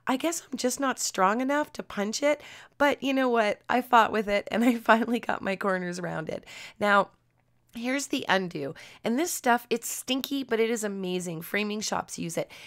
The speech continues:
and it will lift anything that's been sticky, not like your liquid glues and stuff, but just like your tape runners and stickers, and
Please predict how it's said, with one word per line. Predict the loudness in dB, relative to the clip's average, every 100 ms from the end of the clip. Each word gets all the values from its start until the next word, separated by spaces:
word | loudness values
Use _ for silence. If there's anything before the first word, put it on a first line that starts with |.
| -8 -4
and | -2
it |
will | 0 0 0
lift | 0 -2 -6 -20 _
anything | -4 -4 -4 -6
that's | -4 -8 -12 -16 _ -6
been | -6
sticky, | -4 -8 -8 -8 -6 -8 -10 -12
not | -2 0 0 -2 -2
like | 0 0 0
your | -2
liquid | -2 -2 -2 -2
glues | -2 -4 -6
and | -10
stuff, | -6 -6 -6 -10
but | -6
just | -4 -4 -4
like | -8 -6
your | -6
tape | -6 -6 -2
runners | -2 -2 -4 -4
and | -6 -8
stickers, | -8 -4 -4 -6 -12 -20 -20 -6 4
and | 4 4 0